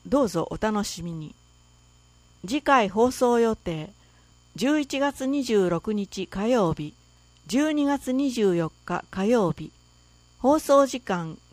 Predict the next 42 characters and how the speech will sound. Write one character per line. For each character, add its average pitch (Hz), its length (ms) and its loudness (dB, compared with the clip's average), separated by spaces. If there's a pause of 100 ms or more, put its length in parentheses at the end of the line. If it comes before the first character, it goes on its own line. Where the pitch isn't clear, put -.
九 294 140 -2
時 220 180 -2
二 180 140 -2
十 247 160 -2
分 185 400 -6
か 156 140 -8
ら、 151 200 -12 (640)
十 269 260 0
二 294 180 -2
時 175 160 -4
三 240 260 -2
十 254 160 -6
分 180 300 -6
か 160 160 -12
ら、 156 160 -14 (520)
十 269 280 0
八 269 340 -6
時 196 140 -8
か 156 180 -10
ら、 156 220 -14 (440)
二 285 200 -2
十 226 280 2
四 233 180 4
時 185 120 -10
か 165 160 -8
ら、 156 200 -12 (1000)
ラ 190 200 0
ジ 285 140 0
オ 294 140 2
サ 302 200 -2
ン 262 80 -2
キ 202 160 -2
ュ 175 100 2
ー - 20 -6
ホ 262 240 2
ー 277 40 0
ム 269 140 -2
ペ 247 200 2
ー - 20 -2
ジ 165 120 -10
か 160 180 -6
ら、 156 160 -8